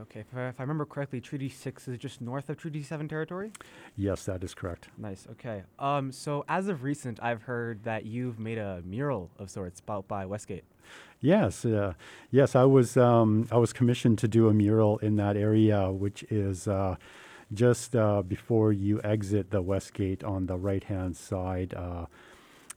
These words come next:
Speaker 2: uh, right by the, uh, security wall, and, uh, commissioned to do a mural there, uh, to represent one, uh, how we, how we're looking at indigenizing Mount Royal University and the campus,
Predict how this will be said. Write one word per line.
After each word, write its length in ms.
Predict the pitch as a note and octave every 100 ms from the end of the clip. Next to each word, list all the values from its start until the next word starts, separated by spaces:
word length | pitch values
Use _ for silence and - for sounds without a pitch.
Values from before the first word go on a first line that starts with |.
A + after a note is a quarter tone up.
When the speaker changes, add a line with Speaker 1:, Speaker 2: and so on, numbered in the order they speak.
| A2
Speaker 2:
uh, 260 | F2+ E2+ -
right 240 | G2+ G2+
by 280 | - G2 F#2
the, 400 | F2 F#2+ F2 E2+
uh, 220 | E2 E2
security 760 | D#2 - - A2 G#2 G#2 G2+ F#2+
wall, 500 | E2+ G2 G#2+ C3+ D3+ - _ - _ -
and, 320 | A2 A2+ A2
uh, 100 | A2+
commissioned 480 | - C3+ C3+ D#3+ C3
to 120 | C#3+
do 400 | A2 C3+ C3 C#3
a 80 | A2+
mural 540 | A#2 A#2 C#3 C#3 B2+
there, 560 | G2 G2 G2 C#3+ E3+ A#2+
uh, 300 | A2 G#2+ G#2+
to 160 | A2 B2+
represent 880 | B2+ C3 C#3+ G#2+ A2+ A#2 A2+ - - _ - - - - -
one, 600 | G2+ A2+ C3+ D3+ D3 D3 A2+
uh, 540 | A2 G#2 G2+ G2 G2 - _ -
how 220 | - A#2+
we, 320 | A#2 A#2 A2+ G#2
how 120 | B2+
we're 140 | A#2+
looking 300 | A2+ A2+ A#2
at 100 | G#2+
indigenizing 800 | G2+ F#2+ G#2+ G#2+ F#2+ F#2+ F#2 G#2
Mount 200 | F#2+ G#2
Royal 220 | G2+ G#2
University 720 | G2 F#2+ F2+ G2 - G#2+ G#2+
and 180 | G2+ G2+
the 60 | F#2+
campus, 600 | - G#2 F#2 A#2 B2